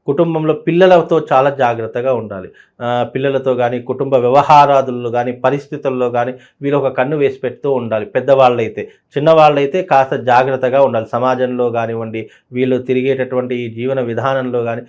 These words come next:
కొంచెం జాగ్రత్తలు ఎక్కువగా వహించాలి. డబ్బులు విపరీతంగా ఖర్చు పెట్టకుండా ఉండేటటువంటి ప్రయత్నాన్ని పెంచుకోవాలి. ఎందుకంటే తులారాశి వారు డబ్బులు విచ్చలవిడిగా ఖర్చు పెడతారు. జల్సాల కోసం ఎంతకైనా ఖర్చు పెడుతూ ఉంటారు.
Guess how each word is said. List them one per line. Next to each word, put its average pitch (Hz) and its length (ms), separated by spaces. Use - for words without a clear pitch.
కొంచెం 139 280
జాగ్రత్తలు 123 460
ఎక్కువగా 120 340
వహించాలి. 113 460
డబ్బులు 139 360
విపరీతంగా 151 720
ఖర్చు 143 240
పెట్టకుండా 135 540
ఉండేటటువంటి 120 480
ప్రయత్నాన్ని 120 500
పెంచుకోవాలి. 113 580
ఎందుకంటే 147 340
తులారాశి 143 640
వారు 135 220
డబ్బులు 123 480
విచ్చలవిడిగా 139 800
ఖర్చు 131 340
పెడతారు. 101 440
జల్సాల 165 640
కోసం 156 400
ఎంతకైనా 151 640
ఖర్చు 139 320
పెడుతూ 117 280
ఉంటారు. 107 360